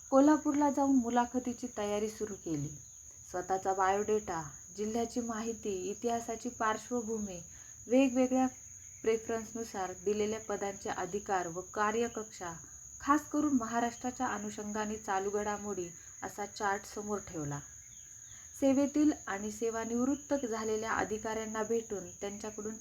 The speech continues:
टिप्स घेऊ लागलो. मात्र इकडे तिकडे अंदाधुंदपणे हात मारून पदरी काही पडत नव्हतं. मुंबईला जायचा निर्णय घेतला. पुन्हा आयएएसची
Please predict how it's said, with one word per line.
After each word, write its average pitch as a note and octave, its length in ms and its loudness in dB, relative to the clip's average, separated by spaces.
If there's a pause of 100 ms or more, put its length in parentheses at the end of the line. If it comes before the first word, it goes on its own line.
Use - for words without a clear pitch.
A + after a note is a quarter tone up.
टिप्स B3 300 -2
घेऊ G3 220 2
लागलो. D#3+ 320 -4 (840)
मात्र B3+ 440 4
इकडे A3+ 320 0
तिकडे B3+ 320 -2
अंदाधुंदपणे A#3 1000 0
हात G#3 280 -6
मारून G#3 360 -6
पदरी G#3 360 -2
काही G#3+ 300 -4
पडत G3 340 -2
नव्हतं. D#3+ 340 -6 (1400)
मुंबईला G3 460 2
जायचा F3+ 360 -2
निर्णय F#3 380 0
घेतला. F3+ 360 -8 (1120)
पुन्हा D4+ 360 8
आयएएसची A#3+ 1000 4